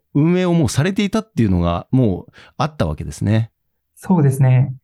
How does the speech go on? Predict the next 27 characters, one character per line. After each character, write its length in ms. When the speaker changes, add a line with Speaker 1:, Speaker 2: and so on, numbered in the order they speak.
Speaker 1:
う 100
ん。 100
Speaker 2:
お 20
金 240
で 80
は 140
な 100
く 80
て、 400
そ 160
の 140
コ 140
ミ 100
ュ 80
ニ 60
テ 80
ィ 20
の 320
ポ 120
イ 60
ン 60
ト 100
ト 180
ー 80
ク 100
ン 100
で 300